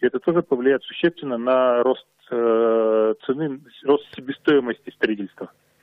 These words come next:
То есть этот момент, э, тоже забывать нельзя. Другого способа привлечения денег дольщика на строительство жилья нет.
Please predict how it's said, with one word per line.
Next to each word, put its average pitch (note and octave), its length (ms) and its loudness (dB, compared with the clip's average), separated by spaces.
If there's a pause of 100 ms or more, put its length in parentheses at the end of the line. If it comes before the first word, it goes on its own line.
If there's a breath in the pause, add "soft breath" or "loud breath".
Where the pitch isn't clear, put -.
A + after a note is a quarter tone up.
(300 soft breath)
То - 100 -4
есть - 100 -4
этот - 200 -4
момент, D3 340 -2 (500 loud breath)
э, G#2+ 240 0 (100)
тоже C#3+ 200 -2
забывать B2 420 0
нельзя. C#3+ 520 -2
Другого D#3 520 0
способа C3+ 520 -4
привлечения C3 560 -8
денег A#2 300 -8
дольщика D3+ 480 -2
на A2+ 200 -4
строительство A#2 460 -4
жилья C3 300 -4
нет. B2 260 -4